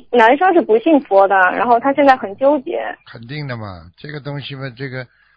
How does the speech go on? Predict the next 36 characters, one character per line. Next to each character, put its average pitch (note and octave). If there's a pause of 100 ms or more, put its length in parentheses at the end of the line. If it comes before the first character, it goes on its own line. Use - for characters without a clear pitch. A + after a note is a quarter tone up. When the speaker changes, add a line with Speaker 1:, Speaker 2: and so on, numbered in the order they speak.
(340)
Speaker 2:
他 D#3+
又 F3
要 E3
做 E3
人， C3+ (100)
他 C#3+
又 D3
想 A#2+
做 C#3+
菩 A#2+
萨， B2
那 B2+
随 A2
便 A2+
了。 F#2 (120)
Speaker 1:
嗯， A#3+
对， B3+
对， B3
他 C#4+
也 C#4
很 A3
矛 G#3
盾， C4 (100)
然 G#3
后 A#3+
他 C#4
说 C#4+
对 D4
方 C#4+
又 C#4+
不 B3+
修， C#4
然 A#3+
后 C4+
现 C#4
在 C4+